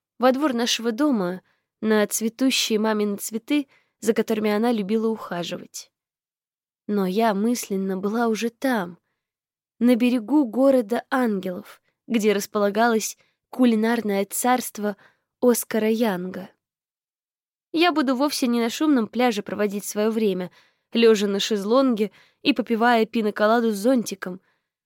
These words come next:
а в тихом кулинарном цехе ресторана среди мрамора и стали, невероятных десертов и кулинарных впечатлений,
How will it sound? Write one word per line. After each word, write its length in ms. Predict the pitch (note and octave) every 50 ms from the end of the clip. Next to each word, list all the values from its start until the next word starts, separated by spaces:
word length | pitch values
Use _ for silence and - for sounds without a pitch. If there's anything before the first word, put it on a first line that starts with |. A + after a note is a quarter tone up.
| _ _ _ _ _ _ _ _ _
а 180 | - - A3+ G#3+
в 80 | - -
тихом 640 | - - - B3+ C4+ C4 - - G3 F#3+ G3 - _ _ _ _ _ _ _ _ _ _ _ _ _
кулинарном 600 | - C4 B3+ A3 A3 A#3 C4 C#4+ C4 A#3 G#3+ G#3+ -
цехе 540 | - - - C4+ C#4 C4+ - - A3 A3 - _ _ _ _ _ _ _ _ -
ресторана 760 | A#3 A#3 A3 - - - A#3 A3 A3+ C4+ C#4+ C4+ A#3+ A3 G#3+
среди 440 | - - - A3 G#3+ G3+ F#3+ A3+ A3+
мрамора 580 | G#3+ G#3+ G#3 A3+ A#3+ C4 C4 A#3+ A3+ G#3+ G#3+
и 60 | A3
стали, 640 | G#3+ - - - - C4 A#3+ G3+ F3+ F3 F#3+ G3 - _ _ _ _ _ _ _ _ _ _ -
невероятных 680 | B3 B3+ A#3+ B3 A3+ A3 A3 A3+ A3+ - G#3+ G#3 G#3
десертов 840 | G3 G3+ G#3+ G#3 - - C4 C4+ C#4+ A#3+ - - A3+ G3+ - - _ _ _ _ _ _ _ _ _
и 100 | - D4+
кулинарных 720 | C4+ - B3 B3+ A#3+ A#3+ A#3+ A#3+ B3 C4 B3+ A#3+ A#3 A3+ -
впечатлений, 920 | - - A3 - - B3 A3+ - - G#3+ G3 F#3 G3+ G3 G#3+ A3 - _